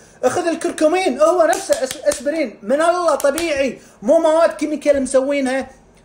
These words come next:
الكركمين هو الاسبرين. خلاص، بس قاعد تلقم، قاعد تشوف مباراة كنا حب شمسي، وقف اسبرين، بليز. الحين عرفنا بالفيديو هذا ان اي مشكلة بكوكب الارض تخص الجلد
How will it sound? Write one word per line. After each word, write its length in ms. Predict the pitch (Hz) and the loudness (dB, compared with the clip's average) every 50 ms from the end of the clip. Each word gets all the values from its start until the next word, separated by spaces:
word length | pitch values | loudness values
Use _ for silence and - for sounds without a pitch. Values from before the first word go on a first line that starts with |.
| _ - | _ -4
الكركمين 720 | 214 226 226 294 294 294 - 302 302 320 359 349 311 277 - | -2 -2 0 0 0 0 2 0 2 4 4 2 2 0 0
هو 300 | 247 302 294 294 320 320 | 0 2 2 4 4 4
الاسبرين. 840 | 311 311 - 269 285 277 - 226 247 269 269 262 262 262 269 254 - - _ _ _ _ _ | 2 2 0 -2 -2 -2 -2 -4 -4 -2 -2 -2 -2 -2 -4 -4 -6 -12 _ _ _ _ _
خلاص، 600 | _ - - 311 349 359 339 320 302 285 262 - 220 | _ -2 0 2 2 4 2 2 2 2 0 0 2
بس 440 | 277 330 320 302 294 269 247 233 285 | 4 6 6 6 4 4 2 -2 -2
قاعد 200 | 277 262 262 - | -2 -2 -4 -2
تلقم، 720 | 285 285 262 226 226 269 262 262 262 247 233 220 220 226 214 - - | -2 -2 -2 0 0 -2 0 0 -2 -6 -10 -12 -16 -18 -14 -4 -2
قاعد 160 | 247 233 220 - - - - - | -2 -2 -4 -8 -16 -20 -14 -10
تشوف 180 | - 254 220 | -8 -6 -4
مباراة 360 | 262 247 262 262 262 269 262 254 | -2 0 2 4 4 4 4 2
كنا 300 | 262 - 247 240 240 208 | 0 -2 -4 -4 -4 -4
حب 160 | 190 220 214 | -4 -6 -2
شمسي، 420 | - 254 247 240 - 254 240 226 - - - - - - - | 0 -2 -2 -2 -4 -8 -8 -8 -10 -16 -20 -20 -6 0 2
وقف 320 | 277 359 320 381 349 302 | 2 4 4 2 0 0
اسبرين، 540 | 294 - 247 294 320 339 320 240 165 - - - | 0 0 0 0 2 2 0 0 -2 -6 -8 -4
بليز. 320 | 254 339 277 - - - - - - - - _ _ _ - - - - - - - - | -2 -2 -2 -2 -4 -10 -18 -20 -20 -20 -20 _ _ _ -20 -20 -20 -20 -20 -12 -6 -4
الحين 240 | 147 170 247 262 | 0 2 2 4
عرفنا 320 | 220 214 233 269 240 247 220 | 4 2 2 2 2 2 0
بالفيديو 400 | 214 202 - 277 285 254 294 262 | 0 0 -2 -2 0 0 0 0
هذا 400 | 247 269 233 185 175 180 - 240 | 2 2 2 2 2 0 0 -2
ان 180 | 247 233 208 | -2 -2 -2
اي 300 | 196 196 - 247 269 269 | -4 -2 0 0 2 2
مشكلة 380 | 247 247 - - - - 233 208 | 0 -2 -4 -6 -4 -2 0 0
بكوكب 560 | 160 - - - 269 277 285 277 - 254 214 | 0 -2 -2 2 4 4 4 4 2 0 0
الارض 460 | 247 240 247 240 208 175 175 196 196 | 0 -2 0 -2 -4 -4 -6 -10 -10
تخص 460 | - - - 294 285 254 - - - 285 | -10 -10 -4 -2 -2 -2 -2 -4 -4 -2
الجلد 680 | 269 262 247 226 302 320 320 320 320 311 277 233 - | -2 0 0 0 0 0 0 0 0 0 -2 -2 -6